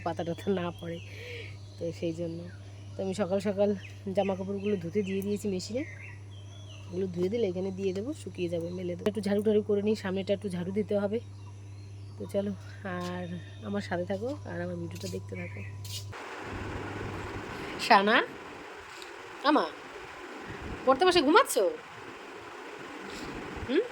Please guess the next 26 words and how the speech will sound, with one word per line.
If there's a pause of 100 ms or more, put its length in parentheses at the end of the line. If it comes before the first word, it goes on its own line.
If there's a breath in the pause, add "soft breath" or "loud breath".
(140)
তুমি
পড়তে
বসে
ঘুমাচ্ছ, (120)
মা? (1200)
তোমাকে
বললাম
বই
পড়তে,
আর
তুমি
দেখো,
বই
নিয়ে
বসেছো,
আবার
সাতটার
সময়
তোমার
টিউশনি
আছে। (440)
ওঠো,
শীঘ্র
ওঠো, (1900)
ওঠো, (2500)
ওঠো।